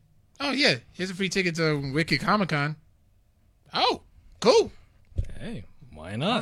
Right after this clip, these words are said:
Speaker 1: I'll go. <laughs> And I pretty much came to the conclusion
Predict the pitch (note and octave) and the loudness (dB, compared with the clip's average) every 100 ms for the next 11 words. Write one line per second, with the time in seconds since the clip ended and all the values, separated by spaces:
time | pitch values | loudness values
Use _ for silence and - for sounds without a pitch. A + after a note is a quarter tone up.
0 | D3+ E3 - - D3 F#3+ - - G3 A3 | -2 -4 -4 0 0 0 -10 2 6 8
1 | A3 G#3+ G#3 G3 - - _ - - - | 10 10 8 6 -2 -12 _ -20 -20 -20
2 | - _ _ _ _ _ _ _ F3 A3+ | -20 _ _ _ _ _ _ _ 10 12
3 | A3+ A3 A3 - _ - G3+ E3+ E3 D#3 | 12 10 6 -2 _ 6 8 6 4 2
4 | - C#3+ C#3+ C#3 C3+ A#2+ - A#2+ B2 B2+ | -2 -2 0 -2 -2 -6 -6 -4 -2 0
5 | C#3 | 0